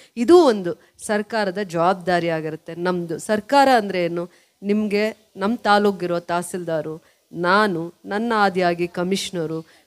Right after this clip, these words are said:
ಫುಡ್ ಇನ್ಸ್‌ಪೆಕ್ಟರು, ಸಿ ಡಿ ಪಿ ಒ ಇರ್ತಾರೆ. ಆ ಥರ ಎಲ್ಲ ಇಲಾಖೆಗಳು ನಿಮ್ ಹತ್ರ ಬಂದ್ ಕುತ್ಕೊಂಡಾಗ ನಿಮ್ಗೆ ಪೆನ್ಷನ್ ಏನಾದ್ರೂ ಬರ್ತಾ ಇಲ್ಲ ಅಂದ್ರೆ, ಎರಡ್ ಸಾವಿರ ಬರ್ತಾ ಇಲ್ಲ ಅಂದ್ರೆ, ಒಂದ್ ತಿಂಗಳು ಬಂದಿದೆ, ಮೂರ್ ತಿಂಗಳು ಬಂದಿಲ್ಲ ಅಂದ್ರೆ, ಒಂದ್ ಸಿಸ್ಟಮಲ್ಲಿ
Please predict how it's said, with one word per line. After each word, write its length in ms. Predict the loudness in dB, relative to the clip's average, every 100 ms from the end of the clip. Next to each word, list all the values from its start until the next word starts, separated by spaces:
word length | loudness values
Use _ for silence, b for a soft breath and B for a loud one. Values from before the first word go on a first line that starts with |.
| _
ಫುಡ್ 160 | -2 2
ಇನ್ಸ್‌ಪೆಕ್ಟರು, 800 | 2 0 -4 -4 -4 -6 -4 -6
ಸಿ 240 | -8 -6
ಡಿ 140 | -4 -4
ಪಿ 240 | -2 0
ಒ 120 | 0
ಇರ್ತಾರೆ. 540 | 0 -4 -6 -6 -6 -10 _ _ _ -14
ಆ 60 | -10
ಥರ 160 | -2 0
ಎಲ್ಲ 380 | 2 0 0 0 0
ಇಲಾಖೆಗಳು 680 | 2 2 2 -4 -6 -4 -6
ನಿಮ್ 260 | -8 -8
ಹತ್ರ 240 | -8 -2 0
ಬಂದ್ 260 | 0 -2
ಕುತ್ಕೊಂಡಾಗ 600 | -6 -10 -6 -6 -4 -4 -6 -10 b b b
ನಿಮ್ಗೆ 260 | -2 -2 -2
ಪೆನ್ಷನ್ 500 | 2 2 2 0 0
ಏನಾದ್ರೂ 340 | 0 0 -2
ಬರ್ತಾ 440 | -4 -6 -8 -4 -4
ಇಲ್ಲ 180 | -4 -6
ಅಂದ್ರೆ, 640 | -8 -8 -10 -10 _ _ _
ಎರಡ್ 260 | 2 2 0
ಸಾವಿರ 360 | 0 2 2
ಬರ್ತಾ 480 | 0 -4 -6 -4 -2
ಇಲ್ಲ 180 | -2 -4
ಅಂದ್ರೆ, 240 | -6 -8
ಒಂದ್ 340 | -6 -4 -4 -2
ತಿಂಗಳು 340 | -2 -2 -2
ಬಂದಿದೆ, 380 | -2 -4 -2 0
ಮೂರ್ 320 | 2 2 0
ತಿಂಗಳು 340 | -2 -6 -6
ಬಂದಿಲ್ಲ 440 | -6 -6 -4 -4 -4
ಅಂದ್ರೆ, 540 | -6 -8 -10 -12 _ _
ಒಂದ್ 200 | -2 0
ಸಿಸ್ಟಮಲ್ಲಿ 800 | -2 -4 -2 -2 0 0 -2 -6